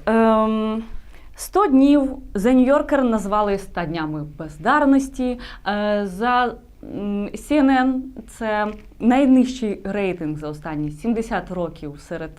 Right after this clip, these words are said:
президентів Сполучених Штатів Америки. В свою чер-, чергу, е, сам пан Дональд Трамп, е, називає це «сто днів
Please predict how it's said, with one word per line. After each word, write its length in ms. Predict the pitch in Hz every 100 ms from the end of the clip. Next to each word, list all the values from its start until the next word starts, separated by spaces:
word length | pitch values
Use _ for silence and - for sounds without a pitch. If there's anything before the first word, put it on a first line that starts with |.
| - - -
президентів 640 | - 220 220 196 175 175 - - -
Сполучених 680 | - - 240 240 - 170 160
Штатів 420 | - 165 151 156
Америки. 640 | - 175 311 381 - 320 311 302 -
В 40 |
свою 280 | - 247 247
чер-, 420 | 240 208 202 -
чергу, 600 | - 226 226 202 190 180 190
е, 200 | 180 180
сам 380 | 180 170 165
пан 320 | 160 160 151 147
Дональд 440 | 170 269 285 269
Трамп, 340 | 294 302 294 285 - - - - -
е, 140 | 214
називає 480 | 208 240 247 320 294
це 320 | 285 220 240
«сто 320 | 240 - 208
днів 480 | 220 180 196 196 185